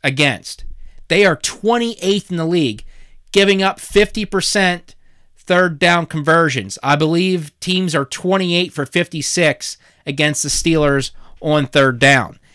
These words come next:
And that is just downright pathetic, if you ask me. And then on top of that,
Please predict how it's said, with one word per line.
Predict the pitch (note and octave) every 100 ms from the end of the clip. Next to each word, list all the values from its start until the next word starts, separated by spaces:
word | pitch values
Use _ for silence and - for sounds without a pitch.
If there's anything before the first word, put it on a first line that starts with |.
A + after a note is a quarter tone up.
| _ -
And | C#3+ C#3+ C3+
that | C3 D#3+ F3 F3+
is | D#3+ C#3+
just | - D#3 -
downright | - D3+ D3+ C#3+ C#3 C#3 C#3+
pathetic, | C3+ - D#3+ D3 A2
if | C3+ A#2+
you | B2
ask | B2 A2+ -
me. | C3+ A#2 - _ _ _ _ -
And | D3+
then | F#3
on | F3+
top | - - G3+ G#3+
of | D3+
that, | C3+ C3+ -